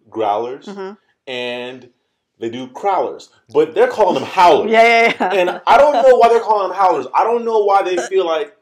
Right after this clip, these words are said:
Speaker 1: they gotta call them. Ho-, I, I feel
Speaker 2: <laughs>
Speaker 1: like if you're gonna do that, you
Speaker 2: Uh.
Speaker 1: gotta do something.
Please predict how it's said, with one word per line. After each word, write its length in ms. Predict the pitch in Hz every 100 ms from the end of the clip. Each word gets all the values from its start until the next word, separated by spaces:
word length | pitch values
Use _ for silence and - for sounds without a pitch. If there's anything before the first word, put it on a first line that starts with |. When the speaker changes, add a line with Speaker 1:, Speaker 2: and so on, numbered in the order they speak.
| _ _ -
Speaker 1:
they 100 | 156
gotta 180 | 156 151
call 160 | 143
them. 100 | 135
Ho-, 200 | 135 - -
I, 260 | 147 143
I 60 | 131
feel 300 | - - 262
Speaker 2:
<laughs> 80 | 254
Speaker 1:
like 260 | 247 247 _ _ _ _ _
if 160 | 196 160
you're 100 | 165
gonna 140 | 180
do 100 | 170
that, 380 | 147 135 131 - 143
you 100 | 127
Speaker 2:
Uh. 140 | 156
Speaker 1:
gotta 240 | 156 147 143
do 60 |
something. 360 | 143 135 120